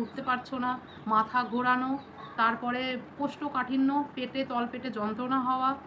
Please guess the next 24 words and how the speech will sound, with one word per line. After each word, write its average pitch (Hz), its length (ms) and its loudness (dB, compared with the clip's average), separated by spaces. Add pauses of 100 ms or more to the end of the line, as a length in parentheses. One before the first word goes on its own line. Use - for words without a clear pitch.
(320)
শরীরে 277 400 2 (180)
একটা 277 180 -2 (120)
কি 294 60 0 (120)
বলবো, 240 240 -2
একটা 254 120 -2 (100)
অন্যরকম 294 340 4 (100)
আলাদা 262 280 6 (300)
অনুভূতি 233 460 2
যেটা 233 180 -4
তোমার 269 160 2 (120)
আগে 240 180 2
হতো 269 220 -2
না, 320 140 2
but 262 100 -2 (100)
এই 240 120 -2
টাইমে 254 240 2 (100)
এই 240 120 -2
মাসে 220 280 0
তোমার 214 260 0
হচ্ছে, - 260 -8 (360)
সেটা 240 200 -2
তুমি 247 200 0
লক্ষ্য 240 280 -2
করবে। 262 200 -2